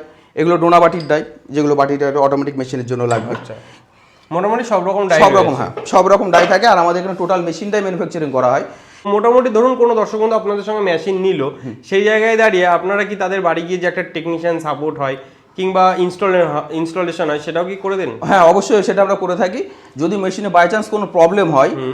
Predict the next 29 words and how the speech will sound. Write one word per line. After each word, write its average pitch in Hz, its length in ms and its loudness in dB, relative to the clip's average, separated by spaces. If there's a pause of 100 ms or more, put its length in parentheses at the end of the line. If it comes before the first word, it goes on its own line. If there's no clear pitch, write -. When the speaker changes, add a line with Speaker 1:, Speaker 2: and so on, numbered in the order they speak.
Speaker 1:
আমাদেরকে 175 420 0
যদি 190 160 -6
কল 180 220 4
করে, 202 200 -2
তাহলে 175 180 4
আমরা 165 180 4
বাহাত্তর 170 360 2
ঘন্টার 180 300 0
ভেতরে 185 260 -2
আমাদের 160 280 -2
টেকনিশিয়ানকে 160 520 -6
তার 175 160 0
বাড়িতে 139 240 2
পৌঁছে 135 240 -4
দেবো। 92 200 -8
Speaker 2:
আচ্ছা, 120 280 -8
মোটামুটি 196 360 -2
এই 202 80 2
মেশিনগুলো 190 460 0
কত 175 160 -4
দূর 185 180 -6
পর্যন্ত 185 180 -4
ডেলিভারি 151 360 -2
করে 104 160 -10
দেন? 101 80 -8
Speaker 1:
আমরা 165 180 2
পুরো 190 220 0
ওয়েস্ট 165 240 0
বেঙ্গল, 170 320 0